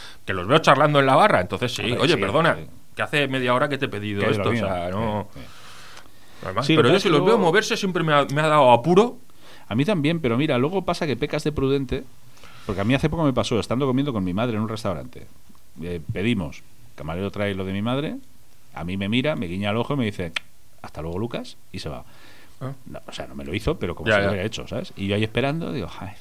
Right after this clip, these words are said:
Speaker 2: Forster", mi madre comiendo, ya se le acabó el plato, digo, "Hi, Forster", dice, "¿Pero qué? ¿Y,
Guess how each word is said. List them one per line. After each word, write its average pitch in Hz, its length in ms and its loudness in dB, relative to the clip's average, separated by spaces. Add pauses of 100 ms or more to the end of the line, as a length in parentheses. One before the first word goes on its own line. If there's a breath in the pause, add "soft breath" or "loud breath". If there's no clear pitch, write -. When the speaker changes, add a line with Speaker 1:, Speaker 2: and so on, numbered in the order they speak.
(120)
Speaker 2:
Forster", 147 680 -6
mi 110 100 -4
madre 78 220 -6
comiendo, 90 520 -6
ya 87 140 -6
se - 100 -10
le - 80 -10
acabó - 240 -12
el - 60 -12
plato, 92 640 -4
digo, 80 120 -8 (120)
"Hi, - 140 -10
Forster", 117 300 -10
dice, 85 120 -10
"¿Pero - 140 -8
qué? - 200 -12
¿Y, 175 160 -6